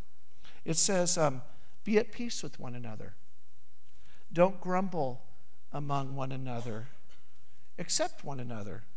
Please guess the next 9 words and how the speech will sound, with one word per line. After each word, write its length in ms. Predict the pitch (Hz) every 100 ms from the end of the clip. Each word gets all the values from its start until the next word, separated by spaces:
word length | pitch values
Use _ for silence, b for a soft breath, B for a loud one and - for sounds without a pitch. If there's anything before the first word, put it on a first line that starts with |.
| - - - b b
Here's 280 | - 196 175
one. 280 | 175 160 117 - B -
"Don't 480 | 180 190 214 - 160
bite 320 | 175 190 185
or 140 | 175 170
devour 640 | 170 156 143 156 160 143 -
each 260 | 139 - 143
other." 440 | 123 117 104 123 -
Um, 220 | 131